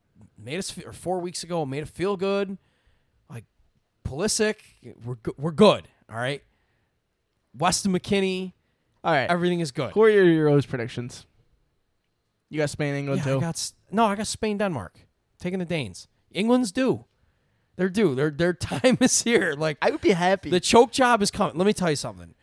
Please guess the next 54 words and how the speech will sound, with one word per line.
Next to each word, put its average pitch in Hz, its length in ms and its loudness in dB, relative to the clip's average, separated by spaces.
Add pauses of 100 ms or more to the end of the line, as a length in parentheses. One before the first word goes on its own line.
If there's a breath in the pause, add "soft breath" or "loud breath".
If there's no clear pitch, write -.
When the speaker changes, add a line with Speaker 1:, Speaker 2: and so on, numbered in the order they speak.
(160)
Speaker 2:
I 208 80 8
just 277 160 -2
need 339 140 0
Speaker 1:
Sterling 220 420 10
Speaker 2:
every 254 120 6
Man 180 240 2
City 175 280 -2
player 190 400 -2
out 170 220 4
of 151 140 -2
the 151 120 0
Euros, 127 320 2
and 143 140 -2
the 160 60 2
only 202 260 0
team, 214 380 -4
the 180 80 -2
only 214 180 0
two 220 160 -10
teams 214 220 -6
that 151 80 -2
don't 175 160 2
have 156 160 2 (100)
any 160 240 -2
Man 175 240 0
City 180 240 -2
players 214 440 0 (340 soft breath)
are 147 140 4
Italy 165 280 4
and 139 100 -6
Denmark. 131 480 -6 (540)
So, 180 140 2
like, 160 160 6
I'm 185 180 6
rooting, 185 380 8
really 165 180 -4
rooting 196 320 2
for 175 100 -4
them 170 200 0
hardcore. 151 440 2
I 202 40 6
might 196 220 2
be 151 100 2
ordering 160 500 4
an 143 180 -8
Italy 165 300 -2
and 139 140 -8
Denmark 151 380 -2
jersey, 131 500 -6 (160)
like, 131 260 -8
next 160 360 -4
day 170 160 6
express. 143 760 0
Speaker 1:
Immobile? 165 640 -2